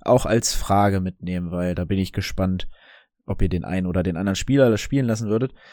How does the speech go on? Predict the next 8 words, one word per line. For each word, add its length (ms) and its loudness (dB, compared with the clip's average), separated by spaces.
Falls 560 4
ihr, 480 0
ähm, 540 -2
euch 240 4
dann 420 0
um 160 2
achtzehn 500 2
Uhr 460 2